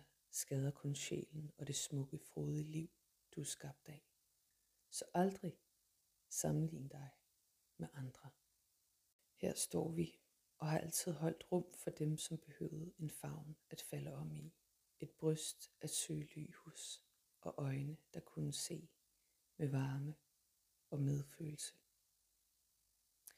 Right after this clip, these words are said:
Selvom vores former er bløde og kurvede,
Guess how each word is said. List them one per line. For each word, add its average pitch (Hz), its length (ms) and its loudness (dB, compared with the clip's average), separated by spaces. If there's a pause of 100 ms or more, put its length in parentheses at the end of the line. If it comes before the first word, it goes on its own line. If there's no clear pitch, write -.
(460)
Selvom 170 400 6
vores 151 280 6
former 156 540 6
er 151 100 -2
bløde 139 480 4
og 156 120 -6
kurvede, 156 600 2